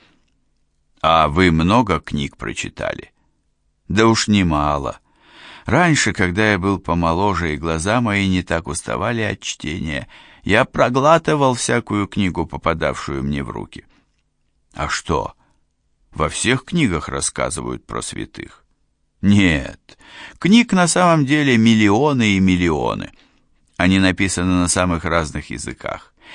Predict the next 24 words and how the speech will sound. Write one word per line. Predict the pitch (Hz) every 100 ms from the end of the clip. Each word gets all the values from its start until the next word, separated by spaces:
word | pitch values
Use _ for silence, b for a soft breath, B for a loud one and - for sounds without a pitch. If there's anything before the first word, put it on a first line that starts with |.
| B
и | 98
говорится | 95 110 123 170 170 156
в | 151
них, | 156 147 -
ну, | 220 202
просто | - 160 156 - 127
обо | 117 101 92
всём, | - 78 60 - _ _ _ b b
даже | - 110 101 110
о | 101
том, | - 160 113
о | 87
чём, | - 104 87 - _
по | 98
моему | 92 90 87 104
глубокому | 104 95 87 87 85 82 82
разумению, | 82 80 80 60 62 52 53 b b b
человеку | - 147 160 156 151 127
не | 123 120
знать, | 123 139 127
не | 123
задумываться | 110 117 107 113 82 73 71 - 50
не | 50
следует». | - 50 50 50 50 _